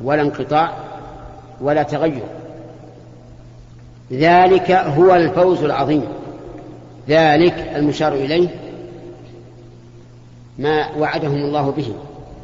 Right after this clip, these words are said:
الجنات التي تجري من تحتها الأنهار، هو الفوز العظيم. هو يسميها العلماء، يسميه العلماء ضمير فصل،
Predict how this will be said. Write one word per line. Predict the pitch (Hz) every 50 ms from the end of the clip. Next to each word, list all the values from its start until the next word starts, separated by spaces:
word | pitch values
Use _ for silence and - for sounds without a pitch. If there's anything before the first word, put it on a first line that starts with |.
| - - - - - - - - - - - - - - - - - - - - - - - - - -
الجنات | 123 135 127 143 143 143 139 151 165 165 - -
التي | - - 139 143 - 143 139
تجري | 139 147 147 131 143 143
من | 135 127
تحتها | 156 139 131 127 131 127
الأنهار، | 131 127 127 151 170 180 - - - - - - - - - - - - - - - - 156
هو | 175 190 190 196 202 202 196 - - - - - - - - - -
الفوز | 151 151 143 127 - 156 165 180 185 185 180 147
العظيم. | 165 156 143 131 139 143 139 160 151 143 135 127 127 127 - - - - - - - - - - - - - - - - - - -
هو | 185 190 175 165 170 -
يسميها | 165 139 - 147 156 170 160 147 139 135 123 - -
العلماء، | 120 120 139 139 131 131 135 139 - - - - - - - - - - -
يسميه | - - 139 143 147 135 127
العلماء | 127 135 127 131 135 131 127 131 - - - - - - - - - - - - 127 - - 127
ضمير | 127 143 147 139 110
فصل، | - 160 151 - 110